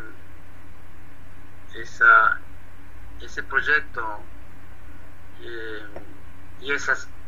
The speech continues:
essas, é, nascem daquele programa que eu participei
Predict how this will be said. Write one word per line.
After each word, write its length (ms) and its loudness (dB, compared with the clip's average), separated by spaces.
essas, 600 0
é, 200 -4
nascem 540 6
daquele 760 -2
programa 460 10
que 120 -4
eu 60 -2
participei 840 0